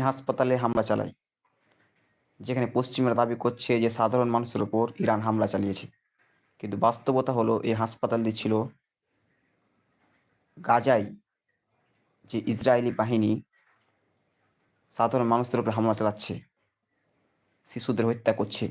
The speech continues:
এই বাহিনী যখন হামাসের প্রতিরোধে আহত বা নিহত হয়,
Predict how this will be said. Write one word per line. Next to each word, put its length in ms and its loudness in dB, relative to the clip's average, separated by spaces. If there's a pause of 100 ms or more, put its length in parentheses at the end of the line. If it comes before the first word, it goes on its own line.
(1000)
এই 180 -8
বাহিনী 220 2 (100)
যখন 160 0 (100)
হামাসের 360 0 (300)
প্রতিরোধে 440 0 (1120)
আহত 300 -4 (180)
বা 100 4 (180)
নিহত 260 0 (120)
হয়, 180 2